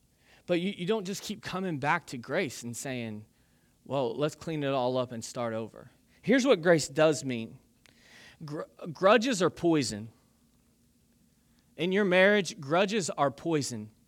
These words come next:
They will lead to bitterness. Bitterness will lead to rage, and, uh, that's gross, okay? You can't have grudges in your marriage. And if you do have a grudge against your spouse,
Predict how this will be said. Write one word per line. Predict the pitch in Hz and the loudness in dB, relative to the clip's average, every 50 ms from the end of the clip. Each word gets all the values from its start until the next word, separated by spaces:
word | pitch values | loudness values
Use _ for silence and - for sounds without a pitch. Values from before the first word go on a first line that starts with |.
| _ _ _ _ _ _ _ _ _ _ _ _ _ _ _ _ _ _ _ - | _ _ _ _ _ _ _ _ _ _ _ _ _ _ _ _ _ _ _ 2
They | 151 175 | 4 4
will | 185 175 180 | 6 6 6
lead | 175 180 185 - | 4 4 4 2
to | - 160 | -2 -6
bitterness. | 135 123 180 202 214 220 214 220 220 196 - - | -2 0 2 4 4 4 4 2 2 0 -2 -6
Bitterness | 175 139 151 165 170 165 160 156 156 151 - - | -6 -2 0 0 0 0 0 0 -2 -2 -4 -6
will | - 160 147 156 156 | -6 -4 -2 -2 0
lead | 147 147 143 139 | 0 0 0 -2
to | - - 147 | -4 -8 -8
rage, | 143 139 175 180 180 180 170 170 160 156 - - - - - _ - - _ _ _ _ | 0 4 6 6 8 8 6 4 2 -2 -6 -8 -8 -10 -12 _ -20 -20 _ _ _ _
and, | 143 147 147 143 139 135 131 135 120 - - - | 0 2 2 2 2 2 0 0 -2 -6 -8 -4
uh, | 139 139 135 131 127 | -2 0 2 2 2
that's | 123 139 127 - - | 0 0 -2 -2 -6
gross, | - 127 107 87 76 - - - - - _ _ _ | -8 -8 -8 -8 -8 -10 -16 -18 -18 -20 _ _ _
okay? | - - 131 117 104 - - - - 147 143 131 - _ _ - _ _ _ _ _ _ | -10 -8 -6 -6 -8 -10 -14 -20 -20 -20 -20 -20 -20 _ _ -20 _ _ _ _ _ _
You | - 147 160 160 | -6 -4 -4 0
can't | - 220 226 214 - | 2 4 4 4 2
have | - - 214 202 180 143 | 2 4 4 4 4 4
grudges | - 170 170 185 190 139 143 131 135 | 4 4 6 6 6 4 0 -4 -2
in | 156 143 | -2 -2
your | 139 131 | 0 2
marriage. | 139 151 160 143 113 - - - - - - _ _ _ _ _ _ _ _ _ - | 4 4 4 4 2 0 -6 -10 -12 -12 -14 _ _ _ _ _ _ _ _ _ -2
And | 175 190 196 | 2 4 4
if | 190 143 | 4 4
you | 185 208 185 | 2 0 0
do | 139 160 220 262 269 | 2 2 4 4 6
have | 247 247 226 | 6 6 4
a | 220 | 4
grudge | 185 - 226 233 247 262 240 - | 2 4 6 6 6 6 6 2
against | 202 156 147 226 226 - - | 0 -4 -2 -2 -2 -2 -2
your | 240 214 | -2 -2
spouse, | - - - 233 233 240 240 - - | -2 0 2 4 4 4 4 2 -2